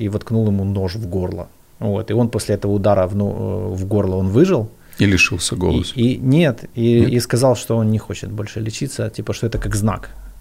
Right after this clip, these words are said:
Speaker 1: Э, типа знак того, что, ну, ему
Speaker 2: Какая
Speaker 1: пора.
Speaker 2: интересная трактовка.
Speaker 1: Да.
Speaker 2: То есть смотри,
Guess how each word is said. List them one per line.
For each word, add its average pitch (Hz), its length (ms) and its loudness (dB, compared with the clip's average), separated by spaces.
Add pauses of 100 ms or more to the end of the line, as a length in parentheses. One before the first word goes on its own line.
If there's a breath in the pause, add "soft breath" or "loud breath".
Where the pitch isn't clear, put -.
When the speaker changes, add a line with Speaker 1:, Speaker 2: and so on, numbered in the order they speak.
Speaker 1:
Э, 113 680 -6 (160)
типа 110 220 -6
знак 107 260 0
того, 113 220 0
что, 104 280 -4
ну, 107 140 -2
ему 104 100 0
Speaker 2:
Какая 104 360 4
Speaker 1:
пора. 90 100 4
Speaker 2:
интересная 92 640 2
трактовка. - 760 -4
Speaker 1:
Да. 101 360 0
Speaker 2:
То 113 60 2
есть - 100 2
смотри, 95 440 0